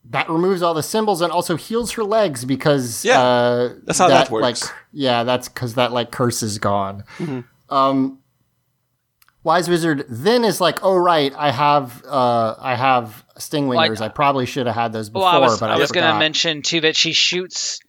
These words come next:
Speaker 3: uh, the, the Wise Wizard using, like, the, the gun that typically the, the Green Ranger uses. It's because, like, the trans daggers can turn into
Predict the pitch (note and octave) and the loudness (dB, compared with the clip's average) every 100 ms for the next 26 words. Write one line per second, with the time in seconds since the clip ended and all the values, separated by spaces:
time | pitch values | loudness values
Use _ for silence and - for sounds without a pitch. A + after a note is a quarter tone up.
0 | _ _ _ _ - D#3+ D3+ D3 D3 D3 | _ _ _ _ 0 2 4 2 -2 -2
1 | C#3 C#3 D3 D3 D3 D3 C#3 C#3+ C#3+ D3 | -2 -2 0 -2 -2 -8 -8 -8 -8 -6
2 | C#3+ C3+ - C#3 C3 B2+ B2+ A#2+ C3+ D3+ | -4 -6 -4 -2 -2 -2 -8 -2 -2 -2
3 | E3 C#3+ - D3 D3+ D3+ C3+ C3 B2 - | -4 -4 -4 -8 -6 -8 -8 -10 -12 -20
4 | - C#3 D3+ D#3+ E3+ F3 F#3+ G3 F#3+ - | -12 -10 -8 -8 -8 -8 -8 -8 -12 -18
5 | - G3 E3+ D3 D#3 - D#3+ E3+ D3+ - | -6 -4 -4 -6 -8 -2 -2 -2 -4 2
6 | D3 D#3 D3+ - - C#3+ - D#3 C#3+ C#3 | 2 2 -2 -6 -12 -8 -6 -6 -6 -8